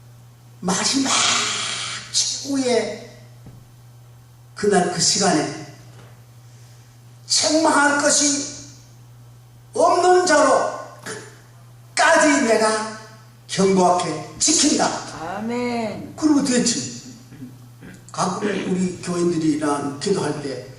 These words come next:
Speaker 1: 마지막에 날에 "칭찬받게 하소서." 아, 좋은 말이에요. 좋은 말인데 굉장히 위험한 말이야. 칭찬을 다섯 개 받았는데 책망 한 개 들었어.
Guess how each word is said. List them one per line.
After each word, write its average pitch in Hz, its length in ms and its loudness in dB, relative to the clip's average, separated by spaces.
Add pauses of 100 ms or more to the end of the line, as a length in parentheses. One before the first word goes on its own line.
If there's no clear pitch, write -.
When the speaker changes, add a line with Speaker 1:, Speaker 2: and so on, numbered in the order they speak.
(200)
Speaker 1:
마지막에 151 540 0
날에 143 600 -2
"칭찬받게 196 680 0
하소서." 151 600 -4
아, - 300 -2
좋은 - 180 -4
말이에요. 269 600 2 (1200)
좋은 - 400 2
말인데 262 500 0
굉장히 294 640 4
위험한 208 360 6
말이야. 147 560 2 (2250)
칭찬을 240 600 2
다섯 277 300 0
개 226 100 2
받았는데 165 840 2 (1120)
책망 285 440 2
한 240 320 0
개 220 120 6
들었어. 185 480 2